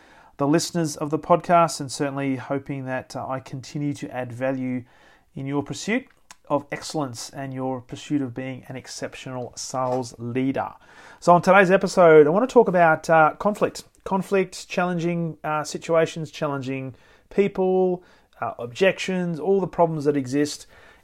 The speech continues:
in, certainly in sales, but it doesn't necessarily just mean in sales, because I've just come off a little mini masterclass that I ran for an organization, and it was a mini masterclass on conflict.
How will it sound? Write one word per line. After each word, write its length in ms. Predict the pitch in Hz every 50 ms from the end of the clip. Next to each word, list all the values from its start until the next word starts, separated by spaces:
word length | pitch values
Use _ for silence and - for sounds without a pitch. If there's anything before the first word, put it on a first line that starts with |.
| _ -
in, 420 | 156 147 147 147 147 143 139 127
certainly 400 | 110 - - 180 196 175 170 151
in 80 | 143 131
sales, 460 | 117 - - 175 190 190 175 156 139
but 100 | 151 143
it 100 | 139 143
doesn't 400 | - 175 190 190 214 208 185 147
necessarily 600 | 165 170 165 - - - - - 170 165 160 160
just 320 | 147 - 151 147 - - 165
mean 120 | 160 160
in 120 | 151 139
sales, 480 | 123 - - 143 143 139 135 127 120 117
because 280 | 120 139 135 - 151 139
I've 120 | 143 143
just 200 | 185 190 180 -
come 160 | - 202 185
off 160 | 170 156 -
a 40 | 160
little 320 | 151 156 151 151 147 143 - - - - _ _
mini 320 | - 139 151 165 165 165 156
masterclass 800 | 147 139 139 147 147 - - 156 - 156 139 135 135 131 - -
that 80 | 147
I 80 | 139 135
ran 380 | 131 135 143 143 143 143 139
for 500 | 131 - - - 139 139 139 135 135 131 -
an 100 | 151 143
organization, 840 | 139 143 135 143 139 139 135 127 143 147 147 143 - 147 147 143 135 - - _ _ _ _ _ _ -
and 460 | 151 147 147 147 147 147 147 147 -
it 100 | 165 165
was 180 | 160 160 147 151
a 40 |
mini 220 | 160 175 196 220 208
masterclass 760 | 185 175 170 156 - - 156 - - 165 151 156 151 - -
on 160 | 151 147 139
conflict. 600 | - - - 147 151 147 - 156 139 - - -